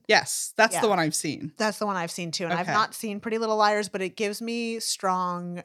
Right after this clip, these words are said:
Speaker 2: Gossip Girl vibes. Like, sort of
Speaker 1: Okay.
Speaker 2: like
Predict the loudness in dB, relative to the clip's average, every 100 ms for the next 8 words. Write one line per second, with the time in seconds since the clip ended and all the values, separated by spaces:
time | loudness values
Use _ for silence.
0 | -8 -4 -4 -4 -10 -6 -4 -2 -2 -2
1 | -4 -8 -12 _ -20 0 2 4 4 4
2 | 4 4 2